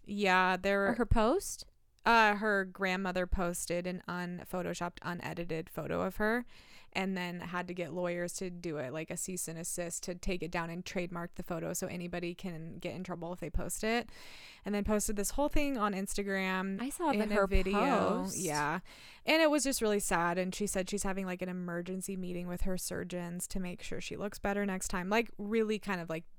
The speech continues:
Speaker 1: devastating, like,
Speaker 2: An,
Speaker 1: thought
Speaker 2: um,
Speaker 1: processes.
Speaker 2: hold on, an emergency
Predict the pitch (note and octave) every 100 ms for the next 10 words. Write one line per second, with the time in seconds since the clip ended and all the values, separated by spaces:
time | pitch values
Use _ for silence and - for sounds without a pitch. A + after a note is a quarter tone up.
0 | - - E3+ D#3 E3 - D#3+ C#3 A2+ A2+
1 | F#3+ G3 - - - F3+ A#3+ G#3+ G#3+ A3+
2 | - - A#3+ - G3+ A#3 A3+ G3+ G3 G3+
3 | G#3 G3+ G3 G#3 G#3 G#3+ G#3 G#3+